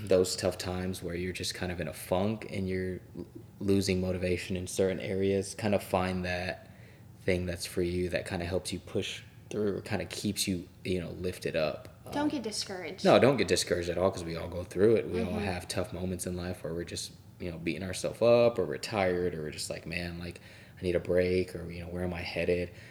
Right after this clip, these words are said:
Speaker 1: We all have those moments. Um, the most important thing that I tell people is that you just, you keep going.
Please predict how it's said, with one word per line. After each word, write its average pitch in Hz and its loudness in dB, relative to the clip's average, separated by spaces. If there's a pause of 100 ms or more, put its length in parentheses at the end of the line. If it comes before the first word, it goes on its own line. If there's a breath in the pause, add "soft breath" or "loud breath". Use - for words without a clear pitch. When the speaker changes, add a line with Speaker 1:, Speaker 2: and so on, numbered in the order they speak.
(140 loud breath)
Speaker 1:
We 120 4
all 131 8
have 92 0
those 87 2
moments. 90 0
Um, 85 -10
the 90 -4
most 92 2
important 87 0
thing 90 -2
that 85 -6
I 90 2
tell 90 -2
people 85 -4
is 85 -6
that 85 -8
you 85 -4
just, 82 -10
you 90 -4
keep 90 0
going. 76 -4